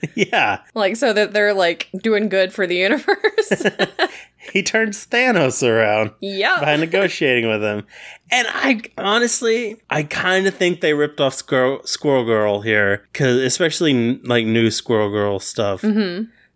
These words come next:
Speaker 1: 'Cause she, like, in her new books, she beats, like, Galactus and Thanos and all these people just by,
Speaker 2: Mm-hmm.
Speaker 1: like, using logic and problem solving and
Speaker 2: Yeah.
Speaker 1: negotiation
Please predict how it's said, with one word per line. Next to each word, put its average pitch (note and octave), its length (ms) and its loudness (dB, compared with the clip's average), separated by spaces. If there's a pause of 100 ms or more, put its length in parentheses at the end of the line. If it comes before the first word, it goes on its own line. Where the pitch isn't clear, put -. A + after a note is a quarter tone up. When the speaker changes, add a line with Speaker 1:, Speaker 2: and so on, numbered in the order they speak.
(100)
Speaker 1:
'Cause D3 440 0
she, F3 560 -2
like, D3 380 0
in F3 100 0
her D#3 200 2
new D3 160 2
books, B2+ 420 -2
she D#3+ 220 -2
beats, F#3+ 420 -2
like, C3 540 0
Galactus C3+ 760 0
and G#2 440 -2 (360)
Thanos C3 440 0
and A#2+ 80 -2
all C#3 160 2
these C3 140 0
people C3+ 340 -2
just C3 200 -4
by, C#3 180 2
Speaker 2:
Mm-hmm. B2+ 60 2
Speaker 1:
like, B2 380 0
using A2+ 760 0
logic A#2+ 680 0
and A2+ 380 -2
problem A#2 480 2
solving A#2 680 0
and G#2+ 120 -2
Speaker 2:
Yeah. A2 120 -2
Speaker 1:
negotiation B2+ 880 -2